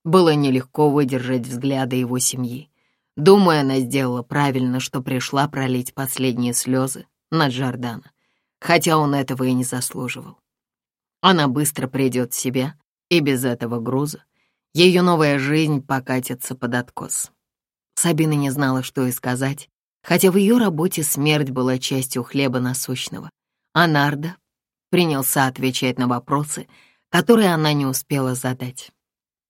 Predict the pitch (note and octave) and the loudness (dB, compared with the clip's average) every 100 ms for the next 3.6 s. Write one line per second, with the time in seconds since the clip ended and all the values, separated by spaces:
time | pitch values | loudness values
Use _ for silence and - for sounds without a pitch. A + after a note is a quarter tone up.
0 | _ E3 D3+ D#3 C3 C3+ B2 A#2 B2 A2+ | _ -4 2 2 2 0 0 -2 -4 -2
1 | C3 C3+ C3+ B2+ C3 D#3+ D3 C#3 - C3+ | 0 0 0 -2 0 2 2 0 0 -2
2 | C3 - - B2+ B2+ A#2+ C3 - - D#3 | -2 -6 -2 0 0 -2 -8 -12 -2 0
3 | C#3 C3 B2 C3 D#3 - | 0 0 0 0 -2 -8